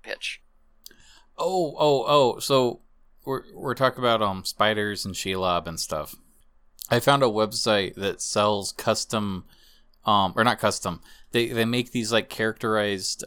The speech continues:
Speaker 2: uh, rubber duckies.
Speaker 1: Huh.
Speaker 2: And there's a little, there's, like, a Frodo rubber ducky.
Speaker 1: Frodo rubber, I'm gonna type that into Google. That's gonna be the strangest thing that I've Googled, like, all year.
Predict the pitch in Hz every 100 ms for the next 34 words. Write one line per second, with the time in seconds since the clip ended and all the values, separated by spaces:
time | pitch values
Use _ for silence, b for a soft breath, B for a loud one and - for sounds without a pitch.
0 | - 95 92 85 80 - - 104 101 90
1 | 92 117 120 123 - _ _ _ _ _
2 | _ _ _ - 131 104 104 110 101 107
3 | 117 113 107 110 101 - - 113 110 98
4 | 90 85 85 82 - - - - - -
5 | _ _ _ - - 139 156 185 170 139
6 | 143 131 135 190 151 - - 131 147 135
7 | 127 120 139 131 117 127 156 120 113 -
8 | 131 135 135 135 131 131 120 131 131 127
9 | 135 - 117 123 127 120 123